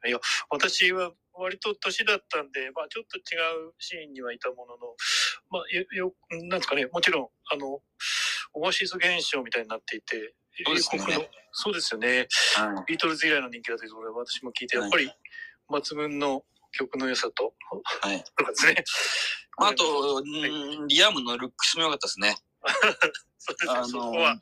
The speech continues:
Speaker 2: 棒立ちで後ろに手を結んで、ガニ股で、
Speaker 1: うん。
Speaker 2: あの、あお-、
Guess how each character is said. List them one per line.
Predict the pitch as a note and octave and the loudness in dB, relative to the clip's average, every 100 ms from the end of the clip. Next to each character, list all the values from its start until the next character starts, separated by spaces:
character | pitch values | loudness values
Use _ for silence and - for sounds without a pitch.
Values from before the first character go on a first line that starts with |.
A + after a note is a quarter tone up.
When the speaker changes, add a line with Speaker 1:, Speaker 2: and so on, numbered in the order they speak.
| C3+ | 2
Speaker 2:
棒 | C#3+ | 4
立 | D3 D3 | 4 4
ち | - D3 | 4 4
で | D3+ | 2
後 | C#3+ C3 - D3+ | 4 2 2 2
ろ | D3 | 2
に | D3 D3 D3 | 0 -2 -2
手 | - - C#3+ C3+ | -4 2 2 2
を | A#2 | 0
結 | G#2+ - | -4 -6
ん | A2 G#2+ | -6 -4
で、 | G#2+ G#2 F#2+ | 0 0 2
ガ | G2+ | 2
ニ | G#2+ B2 | 2 2
股 | B2+ - B2 | 0 0 0
で、 | A#2 A2 A2 - - - _ C3 | 2 2 2 -2 -14 -20 _ -8
Speaker 1:
う | |
ん。 | A2 | -2
Speaker 2:
あ | G#2 | -2
の、 | G#2 G#2+ G#2 G2+ | -2 -4 -2 2
あ | A#2 B2 | 4 4
お-、 | C#3+ | 2